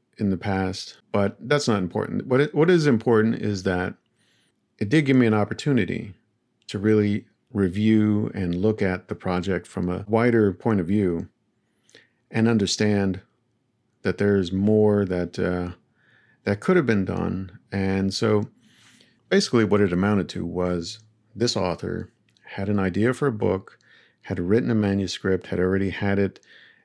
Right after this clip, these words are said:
edited to some degree, and was already in the process of pushing it down the, down the road to get it published and get it out into the public. And the goal behind our involvement with the project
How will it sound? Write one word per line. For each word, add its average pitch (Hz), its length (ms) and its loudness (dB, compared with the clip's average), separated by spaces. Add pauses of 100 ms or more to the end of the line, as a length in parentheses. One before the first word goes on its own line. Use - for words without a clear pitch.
edited 104 500 2
to - 80 -6
some 104 240 -2
degree, 95 480 0
and 90 120 0
was 90 160 -2
already 131 280 4
in 117 140 4
the 104 80 4
process 95 580 -4
of 87 240 -6 (480)
pushing 143 280 2
it 113 140 2
down 107 300 4
the, 95 320 0 (320)
down 113 180 4
the 110 100 4
road 95 340 2
to - 80 -12
get 92 180 0
it 90 140 -8
published 90 420 -6
and 85 120 -4
get 92 120 0
it 85 120 0
out 80 300 -2 (180)
into 85 220 -6
the 85 100 -6
public. - 340 -8 (1700)
And 101 160 0
the 98 40 -2
goal 143 540 0
behind 104 520 0
our 104 240 2
involvement 95 560 0
with 92 180 -10
the - 60 -14
project 95 640 -6